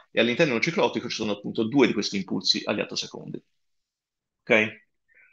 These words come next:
Eh, come fare? Eh, allora, avere un treno di impulsi agli otto secondi può essere utile, ma non è utilissimo, perché idealmente uno vorrebbe avere un singolo impulso, un singolo flash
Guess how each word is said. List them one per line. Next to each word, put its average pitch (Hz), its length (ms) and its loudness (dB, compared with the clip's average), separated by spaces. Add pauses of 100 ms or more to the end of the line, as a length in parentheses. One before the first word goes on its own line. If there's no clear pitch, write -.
(560)
Eh, 120 520 6 (2250)
come 196 220 6
fare? 131 540 6
Eh, 117 280 2 (840)
allora, 104 280 -2
avere 147 260 2
un 117 120 0
treno 131 300 0
di 110 80 -2
impulsi 113 260 -8
agli 113 60 0
otto 143 140 -2
secondi 117 300 0
può - 100 0
essere - 240 2
utile, 113 300 2
ma 120 140 2
non 113 220 0
è 113 80 2 (920)
utilissimo, 110 720 0 (300)
perché 110 220 0
idealmente 113 480 4
uno 107 200 -2
vorrebbe 101 280 -2
avere 107 200 4
un 101 140 -2
singolo 104 420 0
impulso, 104 340 -6
un 104 60 -6
singolo 110 340 -4
flash - 500 4